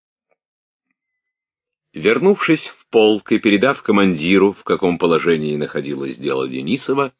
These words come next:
Ростов с письмом государю поехал в Тильзит. Тринадцатого июня французские и русские императоры съехались в Тильзите.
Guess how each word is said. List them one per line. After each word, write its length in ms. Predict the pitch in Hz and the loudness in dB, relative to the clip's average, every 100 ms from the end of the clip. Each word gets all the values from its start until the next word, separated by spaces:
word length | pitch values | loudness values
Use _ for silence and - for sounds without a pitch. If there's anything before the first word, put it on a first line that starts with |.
| _ _ _ _ _ _ | _ _ _ _ _ _
Ростов 520 | 78 110 - - 180 - | -2 0 0 0 0 -2
с 120 | - | -2
письмом 500 | 123 - 107 117 98 | -2 0 0 2 2
государю 560 | 85 - 78 139 139 | -2 -2 -2 0 -2
поехал 520 | 113 82 98 - 98 87 | -2 -2 -2 -2 -6 -8
в 260 | _ _ | _ _
Тильзит. 640 | - 82 76 - - _ _ _ _ _ _ _ _ _ _ _ _ _ _ _ _ _ _ | -8 -6 -4 -8 -14 _ _ _ _ _ _ _ _ _ _ _ _ _ _ _ _ _ _
Тринадцатого 680 | - 107 139 151 - 135 135 | 0 2 2 0 -2 2 2
июня 300 | 131 139 127 | 4 2 0
французские 800 | 117 117 104 123 120 - 113 113 | 2 0 2 0 -2 -2 -2 -2
и 160 | - 101 | 0 2
русские 480 | 101 - - 85 | 2 -2 -4 -4
императоры 680 | 80 - 101 131 127 127 123 _ _ _ _ - | -2 -2 -2 -2 -2 -2 -2 _ _ _ _ -12
съехались 960 | - 80 80 101 - 92 87 - - _ | -10 -4 -2 -2 -2 -6 -6 -14 -20 _
в 80 | |
Тильзите. 600 | 80 80 69 69 - - | -6 -4 -4 -10 -12 -20